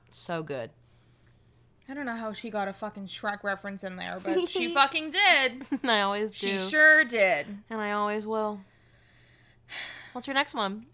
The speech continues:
Speaker 2: My number
Speaker 1: <laughs>
Speaker 2: two show is, um, Dirty John Betty,
Speaker 1: <gasps>
Speaker 2: which is
Speaker 1: Mm.
Speaker 2: season two of Dirty John.
Speaker 1: Delicious.
Speaker 2: Um, I, wow.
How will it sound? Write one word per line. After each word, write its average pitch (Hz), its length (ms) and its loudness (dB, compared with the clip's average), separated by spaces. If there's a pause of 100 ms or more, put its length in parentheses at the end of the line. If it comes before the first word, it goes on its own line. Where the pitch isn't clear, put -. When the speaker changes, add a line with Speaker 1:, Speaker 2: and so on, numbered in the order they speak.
(240)
Speaker 2:
My 247 220 4
number 269 280 6
Speaker 1:
<laughs> - 0 -
Speaker 2:
two - 280 6
show 202 520 6
is, 202 340 0
um, 190 680 0
Dirty 220 320 -2
John 214 500 0
Betty, 175 460 2 (340)
Speaker 1:
<gasps> 214 280 -12
Speaker 2:
which 214 200 -2
is 214 200 4
Speaker 1:
Mm. 165 200 -2
Speaker 2:
season 220 320 -8
two 214 220 -6
of 202 120 -4
Dirty 190 280 -2
John. 175 500 -4 (140)
Speaker 1:
Delicious. 170 720 -2 (200)
Speaker 2:
Um, 202 840 2 (180)
I, 302 720 0 (1400)
wow. 170 420 2